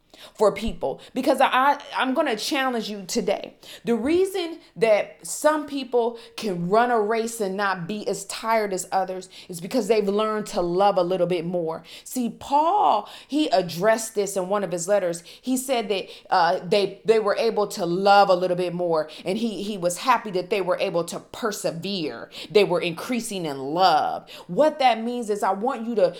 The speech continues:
I'm challenging you on today, is those people that are, are challenging you or, or getting under your skin, or the more you feel tired, I want you to ask God to teach you how to love them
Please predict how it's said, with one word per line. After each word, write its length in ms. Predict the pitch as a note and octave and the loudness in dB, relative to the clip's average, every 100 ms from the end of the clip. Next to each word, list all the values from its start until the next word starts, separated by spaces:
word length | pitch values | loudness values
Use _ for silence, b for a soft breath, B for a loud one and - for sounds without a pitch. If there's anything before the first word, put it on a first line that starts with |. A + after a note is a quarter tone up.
| B - | B -2
I'm 160 | G3 F3 | -2 -2
challenging 800 | - - C#4 C#4+ C4 G#3 G#3 F#3+ | -6 0 2 2 2 -2 -4 -6
you 220 | G3 F#3+ | -6 -4
on 220 | G3 F#3 | -2 -2
today, 480 | F3+ A3+ F#3+ - E3 B B G3+ | -2 -2 -2 -4 -8 B B 2
is 260 | F#3+ - B - | 2 2 B 0
those 360 | B3 C#4+ D4+ | 2 2 -2
people 440 | - C#4 C4+ B3+ A#3 | -6 -8 -4 0 0
that 200 | G3+ F3 | 2 2
are, 160 | D3+ B B | 0 B B
are 300 | - C3 A#2 - | -2 0 -2 -8
challenging 680 | - C4 A#3+ A#3 A3+ G3+ G#3 | -6 0 0 0 -4 -6 -8
you 200 | G#3 G#3 | -6 -4
or, 260 | F3 E3 B - | -2 -2 B -18
or 60 | E3 | -14
getting 420 | C3 B3 B3 A#3+ | -2 0 0 0
under 200 | A#3+ A#3 | -2 -2
your 200 | A3 G#3+ | -2 -2
skin, 640 | - - A3+ G#3+ G3+ G3+ | -4 -4 -2 -2 -2 -2
or 240 | D#3 - - _ _ _ _ - | -4 -6 -16 _ _ _ _ -12
the 180 | F#3+ F#3+ | -2 0
more 280 | G3 A#3 A#3+ | 2 2 2
you 180 | A3 A#3+ | 2 -2
feel 220 | A3+ A3 | -2 -2
tired, 240 | C4+ A3 | 2 4
I 60 | G#3 | 4
want 260 | G3+ G#3 A#3 | 2 -4 -8
you 120 | G3+ B B - | -12 B B -2
to 260 | G#3 - | -2 -2
ask 300 | A3 A#3 - | -4 -4 -2
God 200 | A3 G3 | 2 2
to 100 | F3+ | 2
teach 360 | E3+ - A3+ - | -6 -8 -8 -8
you 120 | A3+ | -8
how 180 | G#3+ G3 | -4 -2
to 120 | D#3+ | 0
love 540 | E3+ F3+ G3 G#3 D#3+ | 0 0 0 -2 -2
them 400 | F3 E3+ D3+ C#3+ | -2 -2 -4 -14